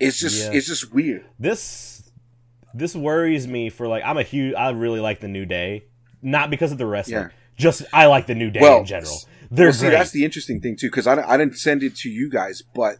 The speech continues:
Speaker 1: there is a rumored list because apparently there's gonna be, this is the week if it happens. If not this week, um, then they're okay. But there's supposedly another rumored list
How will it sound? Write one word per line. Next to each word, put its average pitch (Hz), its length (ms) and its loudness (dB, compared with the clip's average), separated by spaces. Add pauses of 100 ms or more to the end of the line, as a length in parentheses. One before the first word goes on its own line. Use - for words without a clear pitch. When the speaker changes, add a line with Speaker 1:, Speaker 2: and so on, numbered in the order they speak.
Speaker 1:
there 117 200 4
is 139 320 0
a 143 80 0
rumored 127 520 -2
list 123 180 -2
because 104 320 -6
apparently 135 500 -2
there's 107 200 -4
gonna 120 160 -4
be, 113 440 -10
this 117 240 -4
is 143 140 -6
the 170 120 0
week 190 340 -6
if 135 100 -2
it 120 100 2
happens. 127 440 -6
If 95 100 -12
not 127 240 -6
this 165 240 -6
week, 110 240 -10 (480)
um, 107 320 4
then 107 160 -4
they're 113 220 4
okay. 131 300 4
But 101 140 -2
there's 104 200 -4
supposedly 143 500 -2
another 127 340 0
rumored 127 400 -2
list 123 380 0